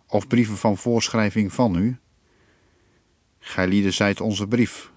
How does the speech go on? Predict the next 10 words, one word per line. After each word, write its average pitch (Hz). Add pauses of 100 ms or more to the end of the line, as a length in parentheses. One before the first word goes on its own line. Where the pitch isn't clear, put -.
geschreven 107
in 117
onze 110
harten, 101 (540)
bekend 127
en 90
gelezen 107
van 92
alle 104
mensen. 90